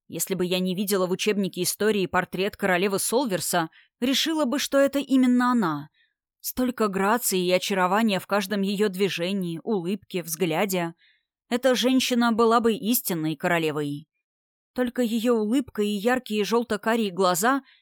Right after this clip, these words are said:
изучали какое-то почти материнское тепло, мягкость и любовь. "Терезия, леди Каршин, счастлива вас видеть! Вы, как всегда, прекрасны!"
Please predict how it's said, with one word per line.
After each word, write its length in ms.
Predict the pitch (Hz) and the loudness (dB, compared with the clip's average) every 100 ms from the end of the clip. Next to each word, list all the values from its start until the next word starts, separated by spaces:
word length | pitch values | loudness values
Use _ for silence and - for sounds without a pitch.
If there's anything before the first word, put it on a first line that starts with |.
| _ | _
изучали 500 | 240 262 - 302 294 | -4 -2 2 2 2
какое-то 480 | - 254 294 285 277 | 0 -2 -2 0 0
почти 400 | 269 269 - 277 | 0 -2 0 2
материнское 640 | 269 269 262 254 - 254 | 2 2 0 0 0 -2
тепло, 520 | 247 262 208 165 147 - _ _ _ 202 | -2 -6 -2 -2 -4 -10 _ _ _ -2
мягкость 640 | 180 208 - - 240 - | 0 0 -2 -4 -4 -2
и 60 | 160 | -4
любовь. 500 | 165 156 147 - - _ _ _ _ _ _ _ - | -2 -2 -4 -6 -14 _ _ _ _ _ _ _ 0
"Терезия, 760 | 247 208 202 214 277 302 294 - _ _ | 2 4 4 2 2 2 0 -8 _ _
леди 380 | 226 247 240 320 | 2 4 4 0
Каршин, 520 | - 330 220 208 185 | 2 2 2 -2 -4
счастлива 500 | - 240 233 254 262 | 0 0 0 0 2
вас 240 | 262 - | 4 2
видеть! 440 | 226 320 247 - - _ _ | 2 0 0 -4 -8 _ _
Вы, 200 | 202 269 247 | 0 0 0
как 280 | - 294 302 | 0 0 2
всегда, 380 | - 330 294 - | 0 2 2 2
прекрасны!" 720 | 269 240 185 160 185 165 165 | 2 2 0 2 0 0 -2